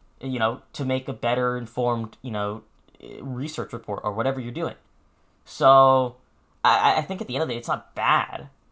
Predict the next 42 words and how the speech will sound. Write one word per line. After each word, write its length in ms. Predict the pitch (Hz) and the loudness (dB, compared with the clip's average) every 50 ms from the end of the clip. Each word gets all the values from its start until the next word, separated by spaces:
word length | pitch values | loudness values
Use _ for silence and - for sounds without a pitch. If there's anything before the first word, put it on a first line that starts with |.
| _ _ _ _ _ _ _ | _ _ _ _ _ _ _
because 400 | - 123 - 147 143 139 135 - | -8 -6 0 2 2 2 2 -2
you 120 | 143 139 | -8 -10
kinda 260 | - - 156 165 165 151 | -4 0 2 4 4 4
wanna 280 | 143 151 151 135 - - - _ | 4 4 2 2 0 -6 -16 _
come 260 | - - 147 139 135 143 | -8 -2 0 0 0 0
in 340 | 156 160 147 135 127 113 - _ _ _ _ _ _ - 147 139 - | -2 -2 -2 -4 -6 -6 -10 _ _ _ _ _ _ -16 -16 -14 -12
not 380 | 117 104 113 123 165 190 - - | -6 2 4 6 6 6 4 2
having 320 | - 117 104 - 101 104 | 0 0 0 0 -2 -8
as 100 | 104 - | -8 -4
much 220 | 127 120 - - 120 | -4 -4 -4 -4 0
knowledge 500 | 113 120 143 143 120 110 110 104 - - - | 2 4 4 4 4 2 0 -2 -6 -6 -4
as 180 | 120 123 120 | -4 -4 -4
the 80 | - 127 | -6 -12
person 360 | - - - 131 120 - 117 | -8 -4 -4 -4 -4 -6 -8
you're 280 | 104 104 104 110 - _ _ _ - 117 - - - | -8 -8 -8 -10 -12 _ _ _ -16 -16 -16 -6 -2
asking 320 | 117 127 131 - 117 104 | -2 -2 -2 -4 -10 -6
questions 460 | - - 151 175 - - 110 101 - | 2 4 4 4 2 -6 -12 -14 -12
to, 220 | - - 104 107 - _ _ - _ _ _ _ | -10 -10 -10 -10 -10 _ _ -20 _ _ _ _
so 140 | - 165 156 | -6 -6 -6
that 60 | 131 | -6
you 80 | 147 | -6
can 100 | 139 131 | -4 0
actually 340 | 127 147 156 - 131 113 - _ | 0 0 0 -2 -8 -10 -8 _
get 260 | 131 127 117 104 - - | 0 0 2 0 -2 -6
information 540 | 123 120 - - 107 104 113 117 - 117 110 | -12 -12 -10 -8 -6 -6 -6 -6 -6 -6 -4
out 140 | 101 104 98 | -4 -4 -6
of 60 | 101 | -8
the 60 | 104 | -12
meeting 220 | 104 107 98 98 98 | -12 -12 -14 -12 -16
that 120 | 90 - | -16 -12
you're 100 | - - | -12 -10
at. 180 | - - - - _ _ - - _ _ - | -10 -10 -12 -16 _ _ -20 -20 _ _ 0
I 100 | - 113 | 0 0
think 180 | - 175 175 - | 2 2 2 2
I 60 | - | 2
kinda 240 | - 151 151 139 131 | 2 0 -2 -2 -2
just 140 | 131 - | -4 -6
have 120 | - 131 - | -8 -8 -6
to 80 | 139 | -6
incorporate 600 | 120 113 - - 139 135 - 127 113 113 110 110 | -8 -8 -4 -4 -4 -4 -4 -2 -2 -2 -2 0
that 140 | - 107 101 | -2 -2 0
in 220 | 113 110 110 107 | 0 -2 -2 -4